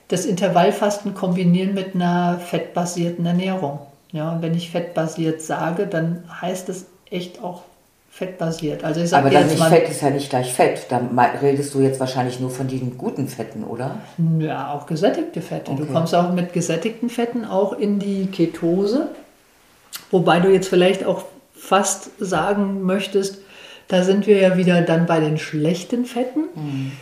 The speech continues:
Speaker 1: Schlechte Fette bedeutet nicht gesättigte Fette.
Speaker 2: Mhm.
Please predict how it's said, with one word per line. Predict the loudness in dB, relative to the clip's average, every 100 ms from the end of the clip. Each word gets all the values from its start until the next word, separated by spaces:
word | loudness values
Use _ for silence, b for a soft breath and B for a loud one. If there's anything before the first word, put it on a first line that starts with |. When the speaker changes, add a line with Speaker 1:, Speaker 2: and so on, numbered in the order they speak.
| -12
Speaker 1:
Schlechte | -2 4 6 4 0
Fette | -2 -4 -4 -6 -8 B B B B
bedeutet | -6 0 0 2 0
nicht | 4 4 2 0
gesättigte | 0 2 0 0 -4 -6
Fette. | -6 -8 -8 -12 -14 -20 _
Speaker 2:
Mhm. | -10 -8 -8 -10 -14